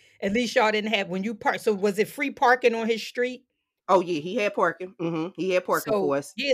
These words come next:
Speaker 1: so when y'all got there, you parked and you kinda walked around the rest of the time,
Speaker 2: Yup.
Speaker 1: right?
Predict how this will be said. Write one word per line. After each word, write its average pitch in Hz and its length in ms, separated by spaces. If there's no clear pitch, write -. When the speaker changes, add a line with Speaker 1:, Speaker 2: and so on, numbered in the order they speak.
Speaker 1:
so 233 80
when 208 140
y'all 220 180
got 220 300
there, 214 120
you 208 180
parked 262 420
and 208 140
you 277 80
kinda 220 300
walked 202 380
around 262 340
the 202 80
rest 185 240
of 190 60
the 180 60
time, 139 400
Speaker 2:
Yup. 147 140
Speaker 1:
right? 202 240